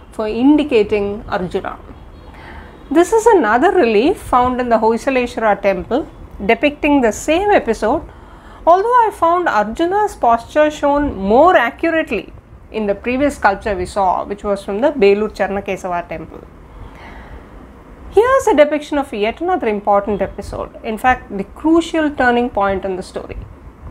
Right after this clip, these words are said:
of Draupadi's molestation and disrobing by Dushasana. Sadly, these figures too have been defaced over time, although I think we have to be thankful for what has remained.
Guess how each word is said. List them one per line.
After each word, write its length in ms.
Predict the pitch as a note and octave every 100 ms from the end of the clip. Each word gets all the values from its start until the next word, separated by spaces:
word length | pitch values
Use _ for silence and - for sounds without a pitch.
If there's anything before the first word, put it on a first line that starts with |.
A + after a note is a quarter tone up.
| - - -
of 320 | G3 G3 G3 - G3
Draupadi's 640 | G#3 G#3+ A3 A#3 C4 A#3
molestation 920 | G3+ G3 G3+ - A#3+ A3+ D4+ E4+ F4+ -
and 240 | - G3 G3
disrobing 640 | A#3 - B3 F#3 F3 - - - - -
by 140 | A#3
Dushasana. 680 | G3+ G3+ F3 E3+ - - - - - - - - - - - - - -
Sadly, 720 | - E4+ F4+ D#4 B3 E4 F4+
these 260 | D4 D#4 -
figures 360 | D4 C4+ C4+
too 160 | - F4
have 240 | D4 A#3+
been 240 | B3 A#3 G#3
defaced 800 | A#3+ - D4 C4+ B3 - - - - -
over 160 | G3+ G3+
time, 440 | A3+ A#3 F#3 -
although 380 | - G3+ G3+ A3+
I 80 | G#3+
think 320 | - B3 - - - - - -
we 120 | G3+
have 260 | G#3 G3+ -
to 60 |
be 100 | G#3+
thankful 800 | G#3+ A3 A3+ E4+ F4+ - G#3 G3
for 180 | - G3+
what 300 | F3 F#3 G3
has 200 | G#3 F3
remained. 680 | E3+ F#3 G#3 F3+ - -